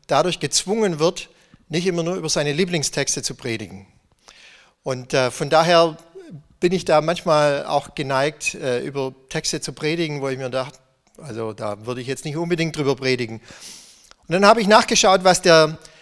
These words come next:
Predigtext für heute wäre und habe festgestellt, es ist ein Lieblingstext. Umso schöner. Ähm, wir werden uns heute mit Elia beschäftigen, äh, zu dem ich, äh, werdet ihr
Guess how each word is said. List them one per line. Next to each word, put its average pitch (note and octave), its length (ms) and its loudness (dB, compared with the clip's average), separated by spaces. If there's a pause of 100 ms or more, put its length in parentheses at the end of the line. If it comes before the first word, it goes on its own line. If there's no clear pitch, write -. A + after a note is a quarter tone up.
(140)
Predigtext G#3 480 0
für F3 140 -2
heute F#3 300 2
wäre A#3 380 6 (800)
und D#3+ 220 0
habe D#3+ 120 4
festgestellt, D#3+ 580 2
es D3+ 180 -6
ist C#3 100 -6
ein C#3 100 -6
Lieblingstext. C#3+ 720 -8 (420)
Umso D3 240 -4
schöner. G2+ 340 -6 (960)
Ähm, G#2+ 380 -8 (500)
wir C3 100 -8
werden D3+ 180 -2
uns D3 180 -4
heute E3+ 220 2
mit D#3 140 -4
Elia F#3+ 360 4
beschäftigen, E3+ 760 0 (880)
äh, A#2 140 -6
zu D3 140 -8
dem D3+ 180 -2
ich, G3+ 400 -8
äh, - 20 -10
werdet C3 680 0
ihr C#3 200 -2